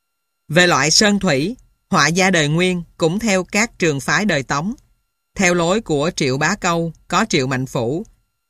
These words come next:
Tiền Tuyển. Theo lối Lý Thành, Quách Hy thì có Chu Đức Nhuận, Lưu Hy, Đỗ Sĩ Nguyên, Tào Tri Bạch, Đường Lệ, Lý Sĩ Hành, Thương Kỳ, Kiều Đạt,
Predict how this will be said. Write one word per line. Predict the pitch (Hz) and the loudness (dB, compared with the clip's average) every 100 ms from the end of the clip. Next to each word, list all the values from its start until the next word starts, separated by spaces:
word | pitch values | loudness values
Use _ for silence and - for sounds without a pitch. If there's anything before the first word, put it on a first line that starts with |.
| _ | _
Tiền | 170 151 139 | 2 2 -2
Tuyển. | 139 127 170 233 _ _ _ _ _ | -2 -2 -4 -10 _ _ _ _ _
Theo | 185 180 | 2 2
lối | 175 214 | 2 2
Lý | 220 240 | 0 0
Thành, | 175 147 131 - | -2 -4 -8 -4
Quách | 220 - - | -4 -4 -2
Hy | 185 180 - _ _ | 0 0 -6 _ _
thì | 160 143 | -2 -2
có | 131 147 165 214 | -2 -2 -2 0
Chu | 196 | 2
Đức | 185 226 | 2 0
Nhuận, | 165 131 123 131 _ _ | 0 0 -2 -8 _ _
Lưu | 165 190 185 | 0 2 4
Hy, | 185 175 165 - _ | 2 2 -2 -8 _
Đỗ | 180 147 160 | -2 0 0
Sĩ | - 147 | 0 0
Nguyên, | 185 202 185 165 - _ _ _ _ _ _ _ _ _ _ _ _ | 0 2 2 -2 -10 _ _ _ _ _ _ _ _ _ _ _ _
Tào | 175 165 151 | 2 2 0
Tri | - 190 | 2 2
Bạch, | 175 143 - _ _ _ _ | 2 -2 -4 _ _ _ _
Đường | - 165 151 | 2 2 2
Lệ, | 147 131 135 135 _ _ _ | 2 2 0 -4 _ _ _
Lý | 156 180 226 | 2 4 4
Sĩ | 277 160 156 | 2 0 0
Hành, | 208 139 127 - _ _ _ - | 0 -2 -4 -10 _ _ _ 0
Thương | 208 202 | 2 2
Kỳ, | 180 151 135 127 _ _ - | 2 0 -2 -6 _ _ 0
Kiều | 160 143 | 2 2
Đạt, | 135 127 | 0 -2